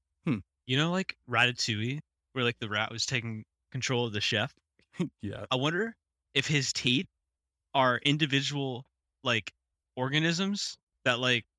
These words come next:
Speaker 2: run around and they tell
Speaker 1: Hmm.
Speaker 2: him what to do.
Speaker 1: Huh. Is that why he doesn't age?
Speaker 2: Yeah.
Speaker 1: They just
Speaker 2: He's, he's just
Speaker 1: yeah.
Speaker 2: a host for aliens that
Speaker 1: Y-
Speaker 2: are his teeth.
Speaker 1: Yo, I think you have something here.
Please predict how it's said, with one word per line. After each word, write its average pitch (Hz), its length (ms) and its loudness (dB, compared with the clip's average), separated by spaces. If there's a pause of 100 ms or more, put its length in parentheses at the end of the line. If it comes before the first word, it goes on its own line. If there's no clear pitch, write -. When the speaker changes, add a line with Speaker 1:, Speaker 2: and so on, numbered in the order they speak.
(160)
Speaker 2:
run 139 160 2
around 131 400 0 (220)
and 127 160 2
they 117 180 2
tell 135 400 2
Speaker 1:
Hmm. 127 80 -4
Speaker 2:
him 135 120 0
what 127 160 -2
to 127 100 0
do. 123 300 0 (420)
Speaker 1:
Huh. 320 180 0 (420)
Is 110 60 -6
that 131 120 6
why 123 120 4
he 117 40 4
doesn't 107 280 2
age? 104 320 -6 (380)
Speaker 2:
Yeah. 180 200 4 (540)
Speaker 1:
They 113 100 -2
just 143 300 0
Speaker 2:
He's, 127 80 -6
he's 160 140 0
just 143 180 2
Speaker 1:
yeah. 101 60 6
Speaker 2:
a - 40 4
host - 580 0 (160)
for 123 340 -2 (400)
aliens 143 640 2 (220)
that 127 140 2
Speaker 1:
Y- 131 60 2
Speaker 2:
are 135 120 4
his 135 240 0
teeth. 131 260 0 (320)
Speaker 1:
Yo, 147 320 -6 (160)
I 135 80 0
think 170 180 -2
you 151 100 2
have 127 160 0
something 101 300 -4
here. 101 240 -2